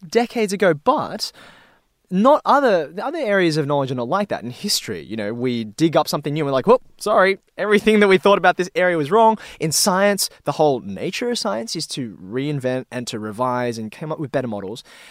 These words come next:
Now, the timelessness of mathematics, I think, is wonderful. But the upshot of that is, you know, when you're twelve years old and you're learning about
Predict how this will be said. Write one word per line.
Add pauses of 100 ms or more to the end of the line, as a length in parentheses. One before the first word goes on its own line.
Now, (760)
the
timelessness
of
mathematics,
I
think,
is
wonderful. (220)
But
the
upshot
of
that
is, (240)
you
know, (320)
when
you're
twelve
years
old (220)
and
you're
learning
about